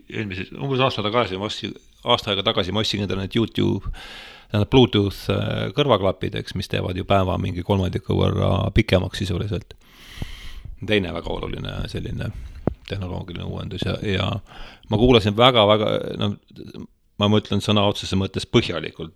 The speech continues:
mitu-mitu korda läbi nii Maps,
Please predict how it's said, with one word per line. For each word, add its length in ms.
mitu-mitu 640
korda 460
läbi 460
nii 180
Maps, 300